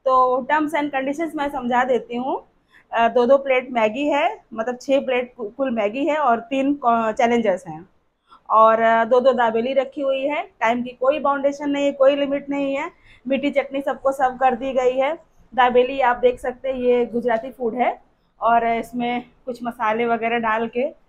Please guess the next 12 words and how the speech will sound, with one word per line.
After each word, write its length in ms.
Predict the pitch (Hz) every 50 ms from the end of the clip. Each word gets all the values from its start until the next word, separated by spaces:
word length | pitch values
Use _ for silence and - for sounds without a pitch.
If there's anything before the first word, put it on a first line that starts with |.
| _ _ _ _ _ _ 202
और, 260 | 208 202 208 214 208
अ, 300 | 208 202 202 196 190 202
सेव 340 | - - - 262 233 226 226
के 160 | 226 233 233
साथ 180 | 240 240 226 233 233
इसको 260 | 233 - - 247 226
garnish 380 | 226 214 208 208 233 233 233
करके 280 | - 247 226 220 220 240
serve 200 | 240 - 226 220
किया 220 | 220 - 233 226
जाता 260 | 220 220 208 208 - 214
है। 360 | 226 240 285 370 - -